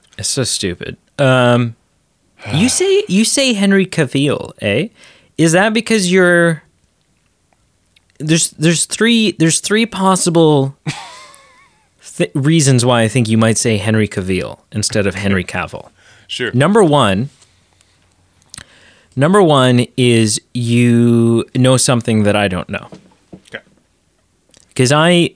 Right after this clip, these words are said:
Speaker 1: I'm pretty sure I know that it's Henry Cavill.
Speaker 2: It could be.
Speaker 1: So that's, that's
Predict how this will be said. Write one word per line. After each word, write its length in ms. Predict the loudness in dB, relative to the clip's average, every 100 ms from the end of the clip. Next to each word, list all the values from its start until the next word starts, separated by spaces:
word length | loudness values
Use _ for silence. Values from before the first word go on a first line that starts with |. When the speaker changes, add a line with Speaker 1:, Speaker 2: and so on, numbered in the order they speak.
| _
Speaker 1:
I'm 200 | -2 0
pretty 220 | 0 0 0
sure 240 | 2 2
I 160 | 2 2
know 180 | 2
that 140 | 2 -2
it's 180 | -4 -4
Henry 280 | -2 -2
Cavill. 480 | -4 -4 -6 -10 -14 _ _ _ -20 -18 -16
Speaker 2:
It 100 | -6
could 160 | -4 -2
be. 220 | -6 -8 _ _ _ _ _ _ _ _ _ _ _ _ _ _ _ _ _ _
Speaker 1:
So 160 | -2 2
that's, 260 | 2 0 -2
that's 460 | 0 0 -2 -6